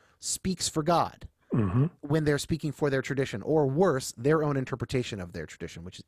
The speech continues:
Speaker 1: which is worse. Um, and so how, what's the, there is a problem here. It's not clear where the line is between
Speaker 2: Mm.
Speaker 1: those two and where the balance is.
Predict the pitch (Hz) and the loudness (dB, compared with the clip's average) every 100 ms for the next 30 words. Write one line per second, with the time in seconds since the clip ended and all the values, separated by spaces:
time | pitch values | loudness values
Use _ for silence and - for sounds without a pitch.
0 | - - 104 95 - - - - - - | -18 -14 -10 -10 -12 -20 -20 -20 -20 -20
1 | _ - 151 151 143 135 - - - - | _ -4 0 2 2 -2 -8 -20 -20 -20
2 | _ 160 170 - 208 185 175 - - - | _ -2 0 4 6 6 4 0 -8 -4
3 | 185 208 208 139 185 214 - 185 165 - | 2 2 2 2 2 2 2 4 4 2
4 | _ _ 175 170 220 180 - 220 233 131 | _ _ 0 2 0 0 2 4 4 2
5 | 104 - 95 98 143 _ _ - 139 185 | -2 -6 -6 -4 -6 _ _ -4 -2 0
6 | 190 - - 214 214 160 135 135 131 156 | 0 -2 -4 2 4 4 2 -2 2 2
7 | 135 127 135 180 196 123 101 101 - 120 | 2 0 2 2 2 -2 -4 -10 -6 -2
8 | 113 104 - 110 110 123 143 151 123 98 | 0 -2 -2 -2 -2 2 4 4 0 -2
9 | 139 165 104 - - 80 73 104 - | 0 0 -4 -10 -12 -12 -12 -12 -14